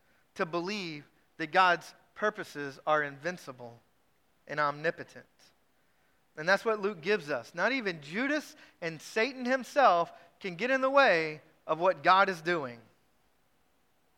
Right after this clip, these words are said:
Why is the replacement of Judas's, why,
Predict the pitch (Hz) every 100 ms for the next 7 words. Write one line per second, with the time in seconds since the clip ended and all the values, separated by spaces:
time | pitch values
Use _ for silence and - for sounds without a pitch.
0 | _ _ _ _ _ _ _ _ _ _
1 | _ _ _ _ _ _ 156 170 247 285
2 | 269 220 233 214 233 233 - 220 185 180
3 | 240 233 - 214 190 - _ _ _ _
4 | _ _ _ _ _ _ _ _ _ _
5 | _ 185 233